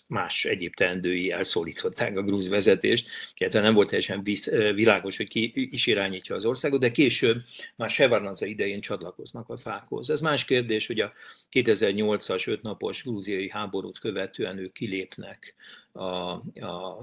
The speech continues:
a fák térségből, ahogy ukránok is már megtették már a háború előtt, tehát most a huszonkettes háborút megelőzően, annak nyomán, hogy Oroszország annektálta a Krímet. Tehát röviden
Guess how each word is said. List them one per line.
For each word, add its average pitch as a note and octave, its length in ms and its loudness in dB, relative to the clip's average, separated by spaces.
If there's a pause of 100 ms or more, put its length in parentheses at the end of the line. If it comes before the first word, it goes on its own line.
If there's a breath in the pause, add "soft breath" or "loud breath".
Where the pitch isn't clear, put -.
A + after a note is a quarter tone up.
a - 100 -8
fák B2 260 2
térségből, A2+ 560 4
ahogy A#2 300 2
ukránok G#2 500 -4
is G#2 140 -4
már G2 180 -4
megtették G2 680 -4
már F#2+ 200 0
a F#2+ 80 0
háború G2+ 400 0
előtt, F#2+ 280 -2
tehát G2 180 -4
most G2 160 -8
a A2+ 40 4
huszonkettes G2+ 680 -2
háborút G#2 420 -4
megelőzően, A2 760 2 (320 loud breath)
annak A2+ 340 6
nyomán, G2 440 0
hogy G2 140 -4
Oroszország F#2 600 -2
annektálta G2 560 -6
a G2 60 -4
Krímet. G#2+ 360 -6
Tehát - 220 -6
röviden B2+ 600 8